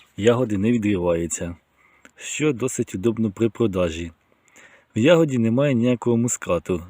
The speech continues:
але смак гармонічний. Е, сахар набирає чудово, але не зразу, десь під кінець серпня.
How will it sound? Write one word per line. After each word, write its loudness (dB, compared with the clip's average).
але 0
смак 0
гармонічний. -2
Е, 2
сахар 2
набирає 4
чудово, 0
але 2
не -2
зразу, -4
десь 2
під -20
кінець -2
серпня. -4